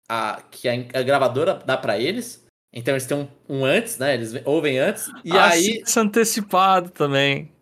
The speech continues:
Speaker 1: eles têm,
Speaker 2: caraca.
Speaker 1: eu acho que eles têm acesso antecipado, sim, e o pi-, e a, o que dá mais a impressão é que eles têm acesso antecipado porque eles não tinham acesso à segunda parte do álbum.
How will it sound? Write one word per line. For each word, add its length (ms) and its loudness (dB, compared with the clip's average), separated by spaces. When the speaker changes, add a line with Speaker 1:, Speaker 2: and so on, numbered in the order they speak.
Speaker 1:
eles 140 4
têm, 20 4
Speaker 2:
caraca. 440 0
Speaker 1:
eu 140 4
acho 140 0
que 60 -2
eles 140 0
têm 120 0
acesso 320 -2
antecipado, 600 -4
sim, 520 -10
e 220 -6
o 140 -8
pi-, 420 -4
e 280 -8
a, 140 -4
o 60 -10
que 100 -10
dá 160 2
mais 160 4
a 40 0
impressão 440 -2
é 60 0
que 100 -2
eles 100 -4
têm 100 0
acesso 280 -2
antecipado 380 -4
porque 100 -4
eles 140 -6
não 140 0
tinham 280 -2
acesso 520 0
à 40 0
segunda 260 -4
parte 280 -2
do 100 -2
álbum. 320 0